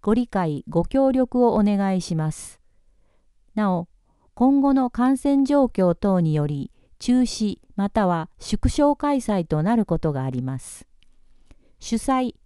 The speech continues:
楠町。問い合わせ、楠町役場総務課。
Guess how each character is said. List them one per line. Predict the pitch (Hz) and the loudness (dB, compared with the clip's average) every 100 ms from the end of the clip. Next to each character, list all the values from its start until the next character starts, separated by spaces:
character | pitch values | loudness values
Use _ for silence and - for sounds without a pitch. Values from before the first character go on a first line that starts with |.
| - | -12
楠 | - - 269 | -4 -2 2
町。 | 208 165 - - - _ _ _ - | 2 0 -10 -18 -20 _ _ _ -6
問 | 233 262 | -2 0
い | 262 | 0
合 | 247 | 0
わ | 240 | 0
せ、 | - 214 - - _ - | -2 -4 -6 -16 _ -4
楠 | 220 262 | 0 2
町 | 277 254 262 | 0 0 -2
役 | 254 - | -4 -2
場 | 156 143 | -4 -4
総 | - 214 | 0 2
務 | 214 208 | 2 0
課。 | - | -4